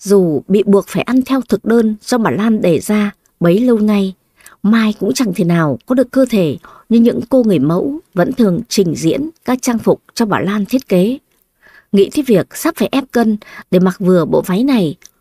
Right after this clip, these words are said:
Mai không khỏi vừa lo lắng, vừa thấy mệt mỏi. Đúng như những gì cô đã lo. Trong những ngày sau đó, dù có cố gắng nhịn ăn và tập luyện nhiều đến mức nào, dù từng suýt ngất vì tụt đường huyết,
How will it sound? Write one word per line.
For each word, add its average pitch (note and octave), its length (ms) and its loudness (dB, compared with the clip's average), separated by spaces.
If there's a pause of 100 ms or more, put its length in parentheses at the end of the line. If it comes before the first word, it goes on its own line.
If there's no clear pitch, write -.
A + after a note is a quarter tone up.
Mai G#3 420 0
không C#4+ 180 0
khỏi G3+ 140 -2
vừa E3+ 240 2
lo G3+ 220 -2
lắng, G#3+ 260 -2 (460)
vừa G#3 120 4
thấy G#3+ 180 -2
mệt C#4+ 200 0
mỏi. F3 340 -2 (580)
Đúng G#3+ 260 0
như C#4+ 100 0
những C4 200 0
gì F#3 380 0
cô A3+ 100 0
đã A3 140 -4
lo. G#3+ 360 -2 (420)
Trong B3 180 2
những A#3+ 140 0
ngày F#3+ 220 0
sau - 180 -2
đó, G#3+ 360 -2 (260)
dù G3+ 200 0
có G#3+ 120 -2
cố A#3+ 200 2
gắng C4 320 -2
nhịn D4 200 0
ăn A3+ 280 0 (240)
và G#3 120 -2
tập G3 140 -2
luyện F#3+ 260 2
nhiều F3 240 4
đến F3+ 180 -2
mức D#4+ 200 -2
nào, F3 300 0 (320)
dù G#3 160 0
từng F#3 280 0
suýt - 280 -6
ngất D4+ 220 -2
vì G#3+ 100 -2
tụt F#3 240 -2
đường F3 220 2
huyết, B3+ 240 -2